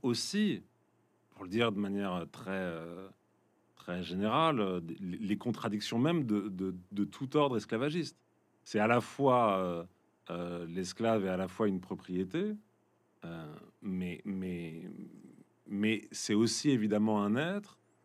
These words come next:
et Aristote va jusqu'à dire que, euh, cet être est lié par, par, par, euh, que le lien qu'un, qu'un maître noue avec, enfin, qu'un maître, euh, a avec, euh,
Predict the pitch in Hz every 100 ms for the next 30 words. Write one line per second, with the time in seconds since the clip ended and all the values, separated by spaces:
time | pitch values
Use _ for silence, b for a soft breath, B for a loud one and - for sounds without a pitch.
0 | _ _ - 101 104 98 101 - 175 127
1 | 123 123 113 - 104 143 185 180 - 135
2 | 131 104 - 92 131 151 165 - 107 98
3 | - _ _ - 90 95 117 151 147 107
4 | 92 95 - 92 - _ _ - 90 85
5 | 85 90 92 50 - - - - - 101
6 | 101 117 143 131 107 101 95 95 101 127
7 | 117 107 110 131 113 92 90 - - 80
8 | - - 92 92 95 - - 76 - _
9 | _ _ _ 110 113 92 87 85 85